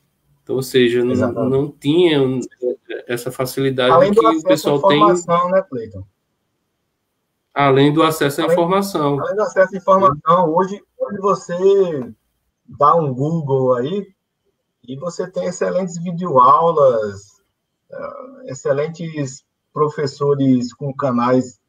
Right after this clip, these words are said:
Speaker 2: excelentes canais com professores muito bons. Eh, você tem casos, eu tenho casos de alunos que, que,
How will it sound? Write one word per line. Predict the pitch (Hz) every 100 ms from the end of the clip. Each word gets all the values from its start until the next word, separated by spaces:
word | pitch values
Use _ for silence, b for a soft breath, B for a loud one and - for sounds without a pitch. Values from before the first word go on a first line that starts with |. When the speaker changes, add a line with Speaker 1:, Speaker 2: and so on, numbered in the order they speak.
| _
Speaker 2:
excelentes | 123 156 156 -
canais | 175 139 135 143
com | 156
professores | 143 147 147 135 143 139 123
muito | 123 131 151 160 143
bons. | 110 120 135 151 143 113 - _ _ _ _ _ _ _ _
Eh, | 113 113 117 113 113 107 101 92 - - - -
você | 135
tem | 135 175
casos, | - 139 156 170 175 156 135 120
eu | 135
tenho | 170 202
casos | - 147 175 175 151
de | 151
alunos | 143 131 143 175 196 170
que, | - 170 156 139
que, | - 143 139 127 120